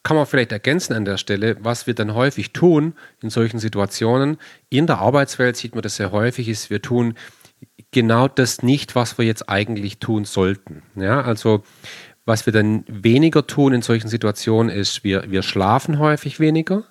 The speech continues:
wir gönnen uns weniger Auszeiten, wir, wir vernachlässigen eine, wie wir noch sehen werden, ganz wichtige Ressource, nämlich zwischenmenschliche Beziehungen.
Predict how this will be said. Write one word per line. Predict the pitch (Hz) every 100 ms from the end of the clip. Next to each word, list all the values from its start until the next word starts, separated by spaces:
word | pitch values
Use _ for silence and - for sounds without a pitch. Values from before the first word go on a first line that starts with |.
| _ - - - _
wir | 110 107
gönnen | 113 110 107
uns | 107 101 -
weniger | 107 98 98 - 85 -
Auszeiten, | 107 165 - - 156 151 147 - 151 151 - - - _ - _ _
wir, | 113 110 107 104 98 87 _ _ - -
wir | 104
vernachlässigen | - 101 104 151 170 156 151 143 139 135 135 _ _
eine, | - 101 101 98 98 101
wie | 101
wir | 98
noch | 95
sehen | - 123 123
werden, | 117 110 98
ganz | 107 160 190 -
wichtige | 135 - - 127 127 127 113 101
Ressource, | 98 - - 147 -
nämlich | 156 151 110 101 95 98 -
zwischenmenschliche | - 139 - 123 107 104 107 104
Beziehungen. | - - - 139 165 196